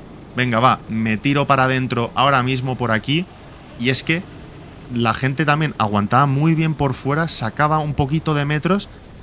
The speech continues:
y yo, pues, no era capaz de, de, de tirar ni de adelantar ni de nada. De todas formas, tenemos a Joel por aquí delante. Joel nos iba a abrir un poquito de camino para los demás. Me salto el, el vértice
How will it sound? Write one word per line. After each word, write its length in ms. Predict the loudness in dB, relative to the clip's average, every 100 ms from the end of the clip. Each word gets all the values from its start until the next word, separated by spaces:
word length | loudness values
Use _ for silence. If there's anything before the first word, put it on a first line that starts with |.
| -8
y 220 | 0 0
yo, 320 | 4 4 4 0 -2
pues, 160 | 0
no 100 | 2
era 140 | 4 4
capaz 240 | 4 2
de, 440 | 2 0 0 0
de, 260 | -2 -4 -2
de 120 | -4
tirar 400 | -2 0 2 0
ni 140 | 0 -2
de 80 | 0
adelantar 640 | 0 0 0 0 0 -2
ni 300 | -2 -2 0
de 140 | 0 0
nada. 280 | 0 0 -6 -14 -20 -18 -10
De 80 | -2
todas 200 | 0 0
formas, 320 | 0 0 -2
tenemos 440 | -2 -2 0 -2 -2
a 120 | 0 0
Joel 240 | 2 2
por 160 | 2 0
aquí 240 | 0 0
delante. 500 | 0 2 2 0 0 0
Joel 260 | 2 0 0
nos 280 | -4 -2
iba 240 | 0 -2 -2
a 100 | -2
abrir 200 | 0 0
un 100 | 0
poquito 360 | 0 -2 0 0
de 100 | 0
camino 380 | 0 -2 -2 0
para 160 | 0
los 180 | 0 0
demás. 360 | 0 0 0 -2
Me 280 | -2 -2
salto 520 | -2 0 0 0 0 -2
el, 440 | 0 0 0 0
el 180 | 0 2
vértice 520 | 2 2 2 -2 -2